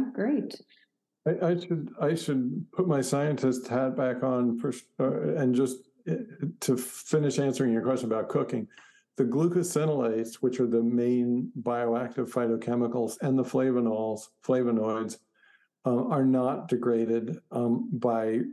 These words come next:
Speaker 2: reasonable cooking. I mean, probably if you put them in a pizza oven at five hundred degrees and left it there for a couple of days, some stuff would break down. But, um,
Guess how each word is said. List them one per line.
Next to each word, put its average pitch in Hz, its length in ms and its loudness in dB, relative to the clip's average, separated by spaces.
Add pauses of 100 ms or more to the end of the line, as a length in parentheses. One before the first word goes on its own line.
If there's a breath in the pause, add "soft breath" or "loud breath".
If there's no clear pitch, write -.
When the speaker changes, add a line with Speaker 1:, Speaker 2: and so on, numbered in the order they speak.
(520)
Speaker 2:
reasonable 120 580 4
cooking. 120 560 -2
I 131 60 -4
mean, 117 400 2 (680 soft breath)
probably 117 520 0
if 110 160 -6
you 113 320 0 (220)
put 123 120 -4
them 120 140 0
in 113 80 2
a 107 60 0
pizza 123 360 0
oven 117 320 0
at 120 120 -4
five 117 240 -2
hundred 113 300 -2
degrees 113 460 0
and 110 400 -2
left 117 320 0
it 123 140 -2
there 117 220 0
for 117 380 -4 (720 loud breath)
a - 40 -4
couple 123 240 0
of 113 80 2
days, 117 600 2
some 123 260 -2
stuff 123 300 0
would 120 160 0
break 113 280 0
down. 117 400 -2
But, 123 280 -2
um, 120 380 -2